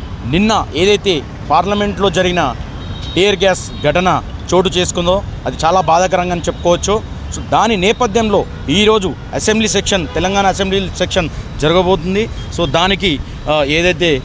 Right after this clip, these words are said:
పోలీసులు చాలా కట్టుదిట్టమైన, ఆ, సిబ్బంది ఇచ్చేసి, ఆ, పార్లమెంట్లో జరిగిన టియర్ గ్యాస్ ఘటన నేపథ్యంలో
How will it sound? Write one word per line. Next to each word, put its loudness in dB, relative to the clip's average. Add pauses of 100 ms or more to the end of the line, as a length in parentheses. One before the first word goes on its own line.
(120)
పోలీసులు 2 (320)
చాలా 2 (340)
కట్టుదిట్టమైన, 2 (320)
ఆ, 4
సిబ్బంది 2 (300)
ఇచ్చేసి, 2 (1500)
ఆ, 2 (840)
పార్లమెంట్లో 2
జరిగిన 4
టియర్ 2
గ్యాస్ 4
ఘటన 2
నేపథ్యంలో 2